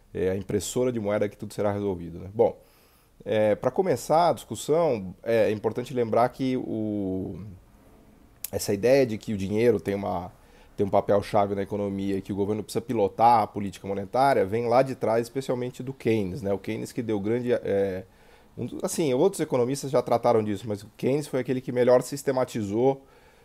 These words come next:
ahn, a ideia de como o dinheiro entra na economia, né?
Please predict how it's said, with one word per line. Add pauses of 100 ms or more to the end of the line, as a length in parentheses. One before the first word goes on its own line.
(160)
ahn,
a
ideia
de
como
o
dinheiro
entra
na
economia,
né?